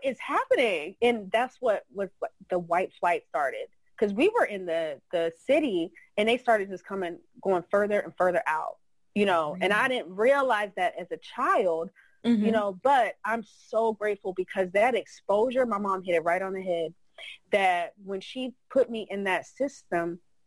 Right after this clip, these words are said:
Speaker 1: I did not look at white people as superior to me. You know, I was not
Speaker 2: Right.
Speaker 1: inferior. I sat right next to, to Brittany and, you know,
Speaker 2: Yep.
Speaker 1: uh,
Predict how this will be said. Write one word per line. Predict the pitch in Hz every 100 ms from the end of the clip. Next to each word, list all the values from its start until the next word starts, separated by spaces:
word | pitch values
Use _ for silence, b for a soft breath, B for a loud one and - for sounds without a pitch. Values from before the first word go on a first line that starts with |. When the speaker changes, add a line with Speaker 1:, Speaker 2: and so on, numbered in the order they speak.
| _ _ _ _
Speaker 1:
I | 190 233 240 214 220
did | 214
not | 208 208 -
look | 202 226
at | 175 - _ _ _ _ _
white | - 190 185
people | 196 160
as | 170
superior | - - 190 202 170
to | 170
me. | 156 143 185 _ _ _ _ _ _
You | 220
know, | 208 180 175 135
I | 175
was | 220
not | 226 214
Speaker 2:
Right. | 170
Speaker 1:
inferior. | 170 170 170 180 214 254 _ _
I | 165 208 -
sat | 202 156
right | 180 208
next | 214 214 -
to, | 220 214 - _
to | 226
Brittany | 180 226 220 233 254 _ _
and, | 180 185 190 196
you | - 214
know, | 208 190 190
Speaker 2:
Yep. | 165
Speaker 1:
uh, | 170 170